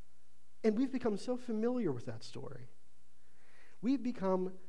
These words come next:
so inundated, some of us for years or even decades, with how that story ends and all of the hope and all of the glory and all of the majesty and all of the joy,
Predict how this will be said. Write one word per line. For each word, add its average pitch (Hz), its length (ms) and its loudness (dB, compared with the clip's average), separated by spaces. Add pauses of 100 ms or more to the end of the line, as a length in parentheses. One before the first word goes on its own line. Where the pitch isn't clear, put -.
so 269 600 4 (160)
inundated, 135 800 8
some 180 200 6
of 160 100 6
us 160 160 8
for 147 180 4
years 165 640 8
or 139 120 4
even 131 360 4
decades, 127 600 6
with 151 260 4 (220)
how 269 460 12
that 226 340 8
story 208 600 10
ends 139 260 4
and 165 100 8
all 269 380 12
of 214 160 10
the 254 60 6
hope 196 500 10
and 156 220 4
all 285 360 12
of 220 120 2
the 247 100 4
glory 214 480 12
and 170 160 8
all 285 400 12
of 226 120 6
the 226 60 8
majesty 214 680 8
and 170 80 6
all 285 320 12
of 254 100 2
the 240 120 0
joy, 196 560 0